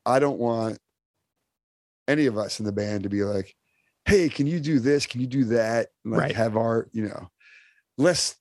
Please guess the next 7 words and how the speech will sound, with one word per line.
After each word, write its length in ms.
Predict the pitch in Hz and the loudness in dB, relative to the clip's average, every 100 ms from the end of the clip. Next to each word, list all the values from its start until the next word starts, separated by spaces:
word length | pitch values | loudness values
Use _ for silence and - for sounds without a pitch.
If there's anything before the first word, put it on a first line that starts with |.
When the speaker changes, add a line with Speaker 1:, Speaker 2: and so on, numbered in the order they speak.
| - | -6
Speaker 1:
le-, 180 | - 151 - | -4 -4 0
less 280 | 139 175 | 0 2
about 500 | 156 123 139 127 120 - _ _ _ _ _ _ _ _ - | 0 0 0 2 -2 -4 _ _ _ _ _ _ _ _ -4
Crispy, 400 | - 143 127 113 | 0 0 2 0
more 200 | 117 143 | 2 0
about 300 | 127 117 104 | 2 0 2
me. 320 | 131 120 135 | 2 2 -2